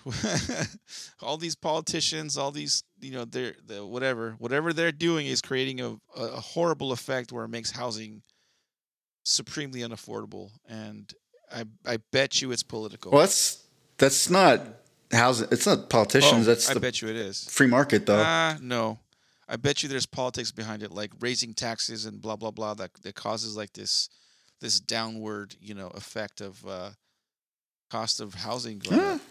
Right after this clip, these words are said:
Speaker 2: Ta-, taxes in California are very high. Um, so, so there is that, but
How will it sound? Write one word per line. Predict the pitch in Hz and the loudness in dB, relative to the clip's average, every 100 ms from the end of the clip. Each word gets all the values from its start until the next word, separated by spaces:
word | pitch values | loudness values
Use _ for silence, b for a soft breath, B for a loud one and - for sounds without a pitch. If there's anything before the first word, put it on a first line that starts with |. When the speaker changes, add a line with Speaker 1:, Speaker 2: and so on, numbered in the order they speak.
| - - | -12 2
Speaker 2:
Ta-, | 254 208 - - | 4 4 -6 -2
taxes | - 233 - 226 | 2 4 4 4
in | 185 | 6
California | 143 131 - 120 | 6 6 6 8
are | 113 | 8
very | 104 101 | 8 6
high. | 101 110 101 98 - - | 6 6 4 0 -8 -6
Um, | 104 104 107 104 - b b b b b b b _ _ - - _ _ _ | 0 2 4 2 -4 b b b b b b b _ _ -20 -20 _ _ _
so, | - - | 0 2
so | - - 110 | 4 4 6
there | 113 | 8
is | 110 104 | 6 6
that, | 131 107 104 - | 6 6 4 2
but | 110 101 95 | 4 4 4